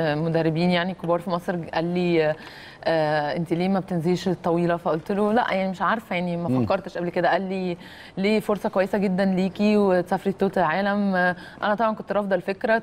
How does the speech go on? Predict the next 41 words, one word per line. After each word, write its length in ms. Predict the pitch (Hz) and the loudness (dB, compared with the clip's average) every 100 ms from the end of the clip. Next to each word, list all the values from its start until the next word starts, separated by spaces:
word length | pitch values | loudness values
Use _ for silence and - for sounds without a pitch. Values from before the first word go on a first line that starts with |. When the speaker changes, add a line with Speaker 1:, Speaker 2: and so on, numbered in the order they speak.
| 226 | 0
Speaker 1:
طبعًا 320 | 190 196 185 | 0 0 0
قعدنا 320 | 170 185 185 | 0 0 0
بقى 140 | 196 180 | -2 -2
نتكلم 360 | 190 185 185 | -4 -4 -2
كذا 200 | 185 185 | -2 -2
مرة، 260 | 180 185 214 | 0 0 0
وجيت 360 | 196 175 190 185 | 0 -2 -4 -4
ونزلت 280 | 175 175 | -4 -4
التجارب 540 | 180 185 170 180 220 220 - | -4 -2 0 0 0 -4 -2
في 60 | 139 | 0
Speaker 2:
مم. 60 | |
Speaker 1:
اسكندرية 800 | 165 160 - 165 165 170 196 262 - - - - - | 2 0 -4 -2 0 0 0 -2 -6 -18 -20 -12 -4
من 340 | 180 175 165 | 0 0 0
شهر 320 | 175 190 202 | 0 -2 -2
كده 220 | 180 175 180 | -4 -2 0
برضو. 380 | 170 180 269 - - - - - - - | -2 -2 -4 -6 -14 -20 -20 -20 -6 0
آه، 320 | 180 175 180 | 2 2 2
وكسبت. 520 | 180 - 339 339 - | 0 -2 -2 -2 -4
فهو 380 | - 190 190 202 | 0 2 4 2
قال 180 | 196 208 | 0 0
لي: 140 | 214 | 0
"أنا 100 | 214 | 0
قلت 200 | 202 - | -2 -2
لك 300 | 294 254 - | -2 -2 -2
ليه؟ 260 | 202 214 208 | -2 0 0
يعني 640 | 175 175 170 170 160 151 - - | 0 0 0 0 0 -2 -6 -6
فرصة 300 | - 233 269 | -2 0 0
كويسة." 440 | 233 220 277 233 | 2 2 2 0
فأنا 720 | 180 185 175 170 220 240 165 151 | 0 2 2 2 0 0 0 -2
يعني 280 | 175 175 | -2 0
أنا 100 | 190 | 0
أول، 360 | 202 214 240 220 170 | 2 2 0 -2 -2
أنا 200 | 185 220 | 0 0
أول 200 | 226 240 | 0 -2
سباحة 280 | 185 202 233 | -4 -4 -4
مصرية 480 | - 220 247 294 | -2 0 2 4
تطلع 520 | 294 247 247 254 254 196 | 2 0 0 2 2 0
Speaker 2:
مم. 60 | |
Speaker 1:
بطولة 180 | 175 240 | -2 0
العالم 480 | 247 185 233 277 277 | 0 2 2 2 0
على 560 | 185 196 190 175 - | -2 2 2 2 0